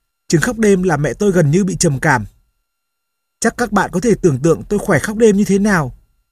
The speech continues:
Tôi được đặt tên thân mật là Napoleon, người anh hùng mỗi ngày chỉ ngủ ba bốn tiếng mà vẫn minh mẫn chỉ huy quân đội.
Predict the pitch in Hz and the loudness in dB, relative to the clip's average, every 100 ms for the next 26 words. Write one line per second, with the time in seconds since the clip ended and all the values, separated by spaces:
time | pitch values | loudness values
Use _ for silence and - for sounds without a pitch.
0 | _ _ _ _ _ _ _ _ _ _ | _ _ _ _ _ _ _ _ _ _
1 | _ - 214 185 165 160 - 208 180 196 | _ 0 4 4 4 2 0 0 0 0
2 | 180 160 151 151 139 143 202 196 202 196 | 0 0 -2 -2 -2 0 0 0 2 2
3 | 196 175 160 _ _ - 208 196 208 208 | 2 0 -6 _ _ -2 4 4 4 2
4 | 220 147 147 226 233 180 165 143 135 135 | 2 2 0 0 2 2 0 0 0 2
5 | 196 196 185 196 185 220 - _ 127 123 | 2 2 2 2 2 0 -12 _ -4 -2
6 | 143 196 208 190 185 208 147 135 190 180 | 0 2 4 4 2 0 0 0 -2 0
7 | 175 170 | 2 0